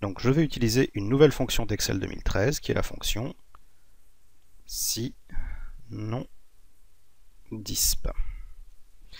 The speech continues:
Alors, comment fonctionne cette nouvelle fonction ? Si non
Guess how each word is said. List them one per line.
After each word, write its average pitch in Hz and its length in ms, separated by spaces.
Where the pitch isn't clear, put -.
Alors, - 180
comment 160 260
fonctionne 151 640
cette - 280
nouvelle 123 320
fonction ? - 380
Si - 400
non 180 360